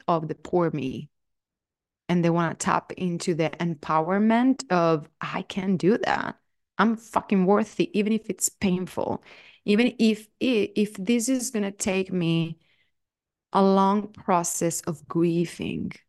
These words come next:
Because working on self-worth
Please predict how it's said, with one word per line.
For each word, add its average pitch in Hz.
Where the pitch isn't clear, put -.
Because 175
working 196
on 208
self-worth -